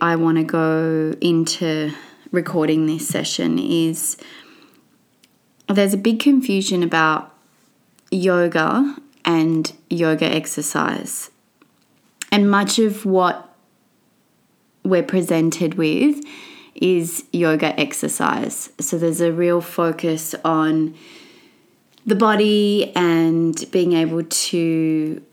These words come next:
um, create the postures with the body, and there's a real preoccupation with, um, the physicality of the practice. And there's nothing wrong with that.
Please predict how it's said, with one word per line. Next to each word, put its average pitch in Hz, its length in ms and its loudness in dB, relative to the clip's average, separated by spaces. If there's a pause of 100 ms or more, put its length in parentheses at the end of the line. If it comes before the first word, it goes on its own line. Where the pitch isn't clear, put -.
(100)
um, 151 480 -4
create - 840 -4 (760)
the 185 100 -2
postures 175 1040 0
with 175 120 -2
the 175 80 -2
body, 165 720 0
and 160 640 0 (180)
there's 175 260 -2
a 175 80 0
real 175 320 0
preoccupation 165 1120 -2
with, 151 460 -2 (2000)
um, 160 460 -2
the 175 100 -6
physicality 165 1040 -4 (100)
of 202 100 -4
the 175 60 -12
practice. - 640 -6 (1400)
And 254 140 8
there's 240 100 4
nothing 233 400 4
wrong 180 240 2
with 165 140 0
that. - 340 0